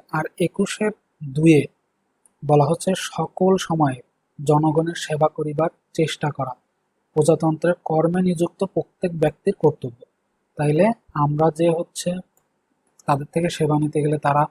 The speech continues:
আহ, আমাদের সেবা সঠিক সেবা দিতে অনীহা করে, কিন্তু আমাদের সংবিধানে একুশের দুইয়ে আছে কি তারা দিতে বাধ্য থাকবে বা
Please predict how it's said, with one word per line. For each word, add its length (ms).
আহ, 300
আমাদের 360
সেবা 360
সঠিক 420
সেবা 280
দিতে 240
অনীহা 340
করে, 220
কিন্তু 280
আমাদের 280
সংবিধানে 600
একুশের 500
দুইয়ে 220
আছে 240
কি 140
তারা 180
দিতে 260
বাধ্য 320
থাকবে 320
বা 100